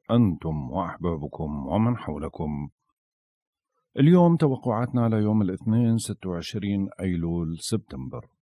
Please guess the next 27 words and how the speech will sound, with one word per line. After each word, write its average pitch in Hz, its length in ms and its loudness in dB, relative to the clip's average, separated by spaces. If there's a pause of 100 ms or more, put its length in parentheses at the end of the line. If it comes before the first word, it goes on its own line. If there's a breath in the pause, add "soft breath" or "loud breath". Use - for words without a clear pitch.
طبعًا 90 300 -2
القمر 90 420 -4
الآن 107 360 -2
موعد 78 360 -2
بث 78 340 -6
الحلقة 101 640 -6 (480)
اللي 80 180 -2
هو 80 360 -6
مساء 69 560 -4
يوم 82 360 -2
الأحد 120 680 -6 (100)
الساعة 73 380 -8
ثنتين 87 420 -4
بتوقيت 80 420 -8 (140)
غرينتش. 107 440 -2 (540 soft breath)
القمر 160 440 2
ما 147 180 4
زال 139 240 2
موجود 120 540 2 (240)
في 107 180 0
برج 95 300 0
العذراء، 82 800 -2
وإحنا 95 440 -4
الآن 107 600 -2
في 73 360 -6 (140)
خلو 76 400 -8
مسار. 67 460 -4